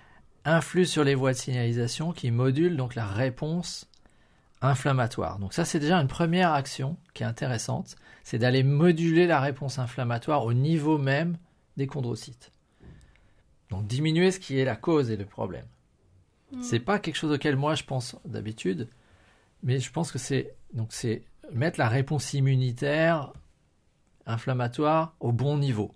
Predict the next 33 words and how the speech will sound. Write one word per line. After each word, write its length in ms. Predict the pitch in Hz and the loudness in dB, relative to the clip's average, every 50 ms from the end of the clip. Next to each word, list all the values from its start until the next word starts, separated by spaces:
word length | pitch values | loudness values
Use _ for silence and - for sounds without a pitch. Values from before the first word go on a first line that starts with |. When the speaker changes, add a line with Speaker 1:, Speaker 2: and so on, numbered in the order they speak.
| _ _ - | _ _ -12
Speaker 1:
Donc 120 | 101 85 92 | -10 -10 -6
déjà, 160 | 101 131 - | -4 -2 0
arrêtez 420 | - - - 127 135 135 - 151 | 0 2 2 2 2 2 0 0
de 60 | 143 | 0
faire 140 | - - 110 104 | -2 -4 -4 -4
des 80 | 107 | -6
trous, 360 | 107 - - 147 156 156 135 113 | -6 -4 -2 0 0 0 -2 -4
arrêtez 300 | - - 117 113 - 123 | -6 -8 -8 -8 -8 -10
de 60 | 123 | -8
casser, 380 | - - 107 - - - 117 - _ _ _ _ _ - - - - - - - | -8 -10 -10 -10 -12 -14 -16 -18 _ _ _ _ _ -16 -16 -16 -18 -20 -20 -20
si 180 | - - - - | -20 -18 -16 -14
on, 100 | 76 - - - - _ _ _ | -14 -14 -16 -18 -20 _ _ _
si 160 | - - 135 | -14 -10 -8
on 100 | 120 104 | -6 -6
vulgarise. 360 | 92 98 104 110 101 95 - | -6 -6 -6 -8 -8 -8 -8
Speaker 2:
Ouais, 160 | - - - - | -10 -10 -12 -14
c'est 100 | - 277 | -16 -16
re-réguler 760 | 208 208 226 254 269 247 240 254 226 220 240 240 247 247 247 | -14 -10 -8 -6 -6 -6 -6 -6 -8 -8 -8 -6 -4 -4 -4
le, 240 | 233 240 233 214 208 | -4 -4 -6 -8 -6
le 100 | 214 214 | -6 -8
bon 200 | 208 208 214 214 | -8 -8 -10 -10
volume, 380 | 214 220 226 226 220 214 214 190 - - | -8 -8 -8 -8 -8 -10 -12 -14 -16 -16
parce 160 | - - - | -16 -16 -16
que 120 | - - - 208 208 - | -14 -12 -12 -14 -14 -16
trop 200 | - - 254 233 | -12 -10 -8 -8
d'inflammation, 640 | 226 226 220 226 226 214 214 202 190 - 254 247 247 | -6 -8 -8 -8 -8 -8 -8 -10 -12 -10 -12 -12 -10
ça, 280 | 240 - 214 208 196 190 | -10 -10 -12 -12 -12 -14
ça 180 | - - - 202 | -14 -14 -14 -14
détruit. 360 | 190 208 202 - - 220 - _ _ - - - _ _ _ _ _ _ _ _ _ _ _ _ _ _ _ _ _ _ _ _ _ _ _ _ - | -12 -14 -14 -16 -18 -20 -20 _ _ -20 -20 -20 _ _ _ _ _ _ _ _ _ _ _ _ _ _ _ _ _ _ _ _ _ _ _ _ -20
C'est 160 | - - 208 | -18 -16 -10
ça 160 | 196 220 220 | -6 -4 -4
le 60 | 220 | -4
but 220 | 220 254 254 220 | -2 -4 -4 -6